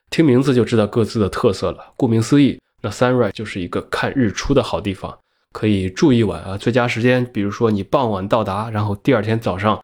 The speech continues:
看日出，这里四面开阔，既可以看到东边的朝霞，也可以目睹被晨曦逐渐染红的这种山顶。晴朗的时候呢，南面的地平线上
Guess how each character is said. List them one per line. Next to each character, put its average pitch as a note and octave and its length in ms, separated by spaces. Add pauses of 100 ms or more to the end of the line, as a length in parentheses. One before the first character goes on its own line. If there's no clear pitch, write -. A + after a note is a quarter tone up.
看 A2 220
日 A2 80
出， A#2 340 (220)
这 B2 140
里 F2+ 280
四 - 300
面 A#2+ 220
开 - 180
阔， A#2+ 260 (160)
既 - 140
可 B2 100
以 A2 60
看 A#2+ 180
到 A2 120
东 C#3 200
边 C3+ 160
的 A2+ 120
朝 A2+ 180
霞， G#2+ 180
也 G2+ 120
可 G#2+ 160
以 G2+ 100
目 A2 160
睹 G2 180
被 G2+ 220
晨 - 220
曦 B2 180
逐 A#2+ 160
渐 A2+ 340
染 G2+ 240
红 F#2+ 240
的 A#2 140
这 A2 100
种 F#2 220
山 A#2 240
顶。 A2 180 (360)
晴 C3 240
朗 B2+ 120
的 G#2 80
时 G2+ 140
候 A#2+ 120
呢， A2+ 240
南 G#2+ 180
面 C3 180
的 A#2 100
地 B2+ 140
平 A#2 180
线 A#2+ 220
上 G#2 160